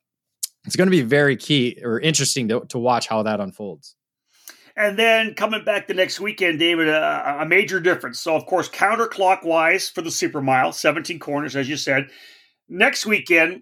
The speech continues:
Speaker 2: we're moving to the national course, but reverse national, which puts us in the counterclockwise, uh, uh, direction. Only fifteen turns, but a big difference in what we've done for Supercarts U S A. I don't think we've ever run in the reverse order, the,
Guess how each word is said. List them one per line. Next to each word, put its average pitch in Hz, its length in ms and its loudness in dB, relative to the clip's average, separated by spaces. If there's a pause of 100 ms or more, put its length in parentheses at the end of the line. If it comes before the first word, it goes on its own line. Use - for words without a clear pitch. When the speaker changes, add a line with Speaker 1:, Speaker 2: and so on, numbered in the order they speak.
Speaker 2:
we're 160 140 -2
moving 170 280 0
to 175 180 0
the 156 420 0
national 175 540 0
course, 143 360 -2
but 160 140 -6
reverse 156 580 0
national, 143 440 0
which - 160 -6
puts 170 180 -4
us 143 100 -10
in 147 60 -10
the 143 80 -2
counterclockwise, 156 1120 0 (260)
uh, 139 300 -2 (260)
uh, 139 160 -2
direction. 147 480 0 (460)
Only 196 260 2
fifteen 175 560 -2
turns, 233 480 -2
but 151 200 -2
a 110 180 -6
big 254 320 2
difference 196 380 0
in 147 80 -4
what 156 180 -2
we've 139 220 -6
done 165 320 2
for 135 80 -6
Supercarts 151 580 -2
U 165 140 0
S 143 140 -4
A. 151 80 0
I - 20 2
don't 196 160 -2
think 175 160 -8
we've 151 120 -2
ever 170 160 0
run 151 380 2 (460)
in 165 140 0
the 147 80 -2
reverse 143 520 0
order, 170 300 2
the, - 140 -14